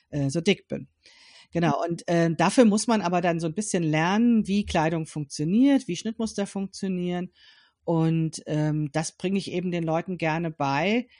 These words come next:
weil, ähm, das, das eben möglich ist, auch mit relativ kleinen Änderungen schon schon Dinge besser zu machen. Und in der Webware, wie gesagt, ist es notwendig, weil, ne,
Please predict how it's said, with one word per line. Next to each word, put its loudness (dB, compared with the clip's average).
weil, 0
ähm, 0
das, -6
das -6
eben -4
möglich 4
ist, -8
auch -2
mit -6
relativ -2
kleinen -2
Änderungen -2
schon -6
schon -2
Dinge 2
besser -2
zu -8
machen. -6
Und -10
in -8
der -2
Webware, 0
wie -4
gesagt, -6
ist -10
es -14
notwendig, 0
weil, -6
ne, -6